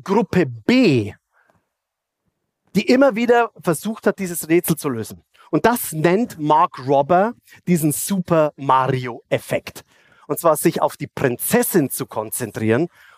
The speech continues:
und nicht auf die Gruben. Und wir alle, wir haben schon diesen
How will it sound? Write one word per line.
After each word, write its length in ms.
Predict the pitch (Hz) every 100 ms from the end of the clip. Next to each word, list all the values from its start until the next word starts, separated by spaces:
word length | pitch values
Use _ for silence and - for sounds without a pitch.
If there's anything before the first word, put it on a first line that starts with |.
| -
und 120 | 147
nicht 200 | 180 156
auf 140 | 123
die 100 | 131
Gruben. 380 | 139 151 95 85 _ _ _ _ _ _ _ _ _ _ _
Und 100 | 160
wir 80 | 196
alle, 240 | 240 220
wir 100 | 160
haben 160 | 165 185
schon 240 | 175 165
diesen 400 | 147 165 151 139